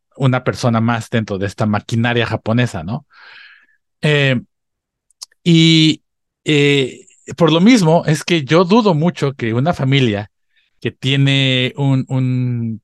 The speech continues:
hikikomori, por ejemplo, pues, o sea, o sea, haya dicho abiertamente, "Pues sí tenemos este problema", ¿no? O hayan hablado con él, o sea, no, no pudo ir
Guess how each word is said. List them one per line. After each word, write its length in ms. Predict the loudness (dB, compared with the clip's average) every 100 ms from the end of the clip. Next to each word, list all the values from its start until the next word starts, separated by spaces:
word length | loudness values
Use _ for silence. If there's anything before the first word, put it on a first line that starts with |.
| _ -14
hikikomori, 600 | -12 -8 -2 2 2 0
por 160 | 0
ejemplo, 480 | -2 -2 -2 -4 -6 _ _ _ _ -6
pues, 360 | -4 -4 -12 -20 -12
o 160 | -8 -4
sea, 220 | -2 0
o 20 |
sea, 200 | 0 -2 -6 -8
haya 280 | -2 0 2
dicho 340 | 0 0 -2
abiertamente, 720 | 0 0 -2 -2 -2 -2 -4
"Pues 160 | -6 -8
sí 80 | -4
tenemos 380 | 0 0 -2 -6
este 200 | -8 -4
problema", 480 | 0 2 2 2
¿no? 180 | 0 0
O 60 | 0
hayan 200 | 0 0
hablado 300 | 0 0 -2
con 220 | -4 -4 -4
él, 120 | -4
o 40 |
sea, 280 | -4 -6 -8 -16 -20 -20 -20 _ _ _ _ _ _
no, 380 | -18 -10 -4 -2
no 200 | 0 0
pudo 300 | 2 4 4
ir 260 | 4 2